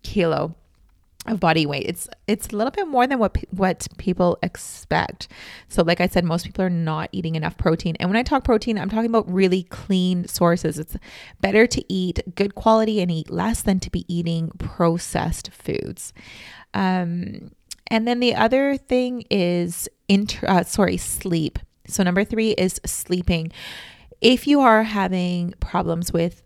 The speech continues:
hormones and being imbalanced, sleep is number one. There's no other way around it. And it's the w-, one thing that I feel gets the least amount of attention. It's always the last thing on someone's list because they feel like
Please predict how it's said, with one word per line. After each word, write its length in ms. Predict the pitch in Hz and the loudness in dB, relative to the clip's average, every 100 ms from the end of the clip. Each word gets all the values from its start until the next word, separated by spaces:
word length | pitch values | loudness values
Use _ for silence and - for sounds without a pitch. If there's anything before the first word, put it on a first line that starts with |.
| _ | _
hormones 640 | - - 170 165 175 170 - | -10 -2 0 0 -2 -4 -6
and 480 | 180 170 170 165 - - - - | -6 -4 -4 -6 -10 -18 -16 -6
being 360 | 170 160 160 - | -4 -4 -6 -4
imbalanced, 720 | 175 165 170 175 175 180 - - _ _ _ _ - | -4 -2 -4 -2 -4 -6 -10 -14 _ _ _ _ -12
sleep 480 | - - 202 - | -8 -2 -2 0
is 160 | 220 202 | -2 0
number 300 | 180 165 170 | -2 0 0
one. 380 | 160 156 156 - - | -2 -2 -6 -8 -4
There's 320 | 185 180 - | -2 -2 -2
no 400 | 180 190 190 - | 0 2 0 -2
other 320 | - 185 208 | -6 -4 -4
way 400 | 196 175 170 165 - | -2 0 0 -2 -4
around 560 | 175 165 165 160 170 165 | -6 -4 0 2 2 0
it. 160 | 87 - | -2 -2
And 140 | 180 | 0
it's 160 | 170 - | 0 0
the 140 | 180 | 0
w-, 120 | 175 - - - 196 | -2 -6 -18 -16 -4
one 320 | 185 240 311 | 0 0 0
thing 240 | 320 262 | -2 0
that 100 | 220 | 0
I 100 | 180 | 0
feel 360 | 190 175 165 160 - - - | 0 -2 -2 -4 -10 -14 -6
gets 260 | 180 - | -6 -4
the 100 | - | -6
least 380 | 170 175 208 - | -4 -2 -2 0
amount 180 | 262 226 | 2 2
of 80 | 220 | 0
attention. 400 | 190 185 175 160 | -2 0 -2 -2
It's 160 | 165 | -4
always 320 | - 185 214 214 | 0 2 2 2
the 120 | 196 | 0
last 440 | 185 175 180 - | 2 2 0 -2
thing 160 | 220 208 | -2 0
on 140 | 196 | 0
someone's 420 | - 180 175 175 | 0 2 2 0
list 320 | 156 160 170 - | -4 -4 -4 -2
because 260 | 190 180 | 0 0
they 120 | 170 | 0
feel 280 | 170 - 180 | -2 0 2
like 220 | 175 160 | 2 0